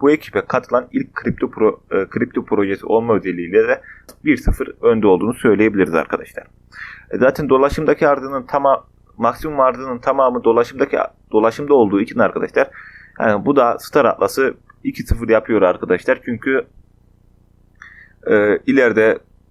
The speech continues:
coin, e, piyasaya sürülüp, e, değerinin düşme ihtimalinin olmadığını biliyoruz arkadaşlar. E, Starlink Metaverse dünyası için, e, geniş bir uzay keşif oyunu.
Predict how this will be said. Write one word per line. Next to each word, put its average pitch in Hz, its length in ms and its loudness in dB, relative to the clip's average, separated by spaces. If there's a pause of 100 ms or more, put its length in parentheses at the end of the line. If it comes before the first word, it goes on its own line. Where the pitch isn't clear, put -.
(300)
coin, 127 360 0 (240)
e, 98 240 2 (100)
piyasaya 120 420 0
sürülüp, 104 420 -2 (520)
e, - 40 0
değerinin 107 580 2
düşme 117 260 -2
ihtimalinin 92 440 -2
olmadığını 110 520 0
biliyoruz 90 320 2
arkadaşlar. - 480 -4 (760)
E, 98 420 2
Starlink 143 560 -2
Metaverse 139 400 2
dünyası 110 380 0
için, 131 240 -4 (100)
e, 98 240 0
geniş 131 420 -2
bir - 240 -4 (560)
uzay 135 320 2
keşif - 340 -6
oyunu. 92 320 2